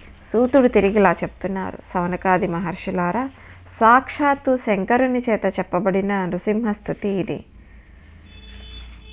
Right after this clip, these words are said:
అత్యంత పురాతన కాలంలో ఒకప్పుడు మాతృగణ దేవతలన్నీ సమాలోచనలు జరిపి ఉమాపతి వద్దకు వెళ్ళి, 'భగవాన్, ఈ విశ్వంలో గల అసుర,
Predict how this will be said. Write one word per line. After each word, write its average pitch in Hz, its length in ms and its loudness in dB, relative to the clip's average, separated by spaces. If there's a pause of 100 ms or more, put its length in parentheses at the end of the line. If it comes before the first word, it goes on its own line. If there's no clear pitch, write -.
(1120)
అత్యంత 294 580 2 (100)
పురాతన 220 800 2 (540)
కాలంలో 214 640 2 (100)
ఒకప్పుడు 247 560 -2 (400)
మాతృగణ 240 640 4
దేవతలన్నీ 190 880 2 (100)
సమాలోచనలు 196 960 2
జరిపి 196 440 -2 (460)
ఉమాపతి 233 520 4
వద్దకు 180 420 0
వెళ్ళి, 240 320 -2 (480)
'భగవాన్, 196 500 4 (440)
ఈ 240 100 2
విశ్వంలో 262 600 4
గల 208 400 4 (120)
అసుర, 208 480 2